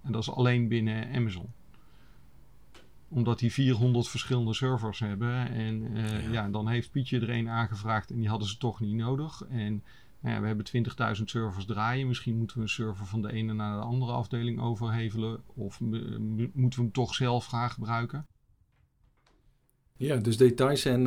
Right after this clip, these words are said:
Speaker 3: eh, dingen genoeg om nog een keertje over door te praten volgens mij,
Speaker 2: Ik
Speaker 3: Daan.
Speaker 2: wilde het net zeggen.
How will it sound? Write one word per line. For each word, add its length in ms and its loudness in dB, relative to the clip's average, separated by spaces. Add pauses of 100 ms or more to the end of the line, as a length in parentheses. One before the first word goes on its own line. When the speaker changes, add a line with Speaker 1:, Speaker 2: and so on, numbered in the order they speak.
(120)
Speaker 3:
eh, 140 4
dingen 220 6
genoeg 240 0
om 80 -2
nog 140 2
een 80 2
keertje 240 4
over 140 2
door 120 6
te 80 -6
praten 220 -2
volgens 220 -6
mij, 120 0
Speaker 2:
Ik 80 4
Speaker 3:
Daan. 80 2
Speaker 2:
wilde 320 4
het 100 0
net 200 2
zeggen. 420 -2